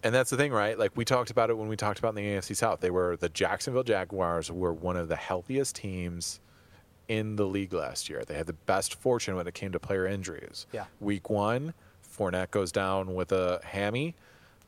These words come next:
Speaker 1: although they had T J Yeldon, who came in and played dutifully.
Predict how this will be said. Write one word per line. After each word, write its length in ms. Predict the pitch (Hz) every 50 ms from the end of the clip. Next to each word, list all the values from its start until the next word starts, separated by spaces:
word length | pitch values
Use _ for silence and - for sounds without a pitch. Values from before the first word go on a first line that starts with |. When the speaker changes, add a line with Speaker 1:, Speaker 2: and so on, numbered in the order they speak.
| - -
Speaker 1:
although 280 | - 101 98 107 101
they 160 | 98 101 98 92
had 640 | 85 107 101 98 95 92 92 92 90 90 - - - -
T 160 | - - 117
J 180 | 101 101 95 95
Yeldon, 300 | 98 98 101 113 113 110
who 80 | 98
came 240 | - - 104 98 95
in 180 | 95 98 98 98
and 160 | 95 92 87
played 640 | - - 101 95 92 90 90 82 98 - - - 123
dutifully. 560 | 104 101 107 117 110 - 160 151 151 175